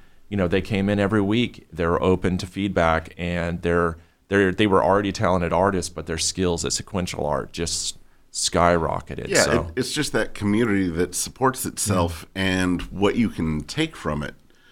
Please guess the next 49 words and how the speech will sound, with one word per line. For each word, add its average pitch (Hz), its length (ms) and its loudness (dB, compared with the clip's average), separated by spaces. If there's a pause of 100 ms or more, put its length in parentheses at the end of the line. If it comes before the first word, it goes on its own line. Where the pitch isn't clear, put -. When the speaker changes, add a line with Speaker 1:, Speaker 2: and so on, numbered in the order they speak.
(220)
Speaker 1:
Yeah. 76 160 -2
Speaker 2:
Um, 80 760 2
it, 110 200 2
it's 101 180 0
just - 200 0
this 98 120 2
beautiful 98 680 2 (240)
community 101 460 2
that's 82 240 -4
kind 113 220 -4
of 90 300 -8
built 143 280 6
itself 95 540 -4
with 90 140 -10
us 101 200 -2
just - 280 -6
kind 113 180 2
of 101 200 0 (440)
helping 131 480 -2
tap 139 360 2
it 135 100 6
into 135 200 2
place, 107 360 0
kinda 110 360 0 (120)
Speaker 1:
Yeah. 82 120 0
Speaker 2:
guide 92 260 2
it. 78 180 -6 (160)
Speaker 3:
Well, 135 100 8
there 165 100 12
Speaker 1:
Yeah. 170 40 12
Speaker 3:
was 147 100 10
a 151 60 10
need. 135 540 6 (200)
Uh, 117 260 4
it 127 40 8
was 123 120 8
obviously 127 480 6
a 107 60 2
need, 104 220 2
and 101 100 2
you 113 80 6
Speaker 1:
Yeah. - 60 6
Speaker 3:
guys 117 200 8
have 110 100 2
filled 117 260 2
that, 104 220 0
filled 131 280 6
that 101 180 4
need. 87 500 2